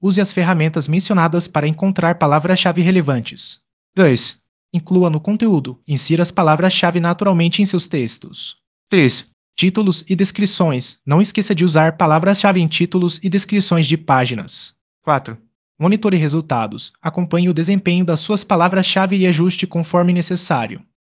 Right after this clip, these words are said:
Lembre-se, o objetivo é atrair visitantes que realmente estão interessados no que você oferece. Com as palavras-chave corretas, você pode transformar seu site em um ponto de encontro para seu público-alvo. Relatórios de S E O.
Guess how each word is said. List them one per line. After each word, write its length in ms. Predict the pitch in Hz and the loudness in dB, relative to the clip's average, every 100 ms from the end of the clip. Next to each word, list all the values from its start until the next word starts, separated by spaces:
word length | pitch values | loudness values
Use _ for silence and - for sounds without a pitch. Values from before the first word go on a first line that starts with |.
| _ | _
Lembre-se, 680 | 151 175 214 - 143 104 - | 0 2 2 0 -2 -4 -6
o 80 | 151 | -2
objetivo 600 | 147 175 202 - 180 165 - | 0 2 0 2 2 0 0
é 100 | 160 | 0
atrair 380 | 160 170 156 | 2 2 2
visitantes 640 | 160 170 190 196 214 214 - | 2 0 -2 0 0 0 -2
que 100 | - | -2
realmente 500 | 165 202 208 190 196 | 2 2 4 4 2
estão 260 | 185 196 208 | 0 0 0
interessados 640 | 196 180 180 165 170 170 | 2 0 0 0 0 0
no 140 | 175 175 | -2 -2
que 140 | 202 | -2
você 260 | 196 196 190 | -2 0 0
oferece. 720 | 185 175 127 104 - - - _ _ _ | 0 0 0 -2 -8 -10 -16 _ _ _
Com 140 | 147 156 | -2 0
as 100 | 160 | 0
palavras-chave 680 | 180 185 190 190 - 185 190 | 0 0 0 -2 -2 -4 -4
corretas, 600 | 214 170 170 180 - - - | -4 -2 -2 -4 -8 -12 -8
você 220 | 151 160 | -4 -2
pode 260 | 156 214 214 | -2 -2 -2
transformar 500 | 196 196 196 175 156 | -4 -2 0 0 -2
seu 140 | 120 | -4
site 380 | - 165 170 196 | -4 -4 -2 0
em 20 | |
um 100 | 185 | 0
ponto 360 | 180 180 180 170 | 0 -2 -2 -2
de 100 | 196 | -2
encontro 400 | 196 185 190 202 | -2 -2 -2 -4
para 220 | 185 156 | -4 -4
seu 180 | 151 139 | -4 -8
público-alvo. 800 | 190 185 190 175 135 110 - - _ _ - | -4 -4 -4 -2 -2 -4 -10 -20 _ _ -4
Relatórios 460 | 139 147 170 175 160 | 0 2 2 2 0
de 100 | 165 | 0
S 240 | 160 - | 0 0
E 40 | |
O. 240 | 139 139 | 0 0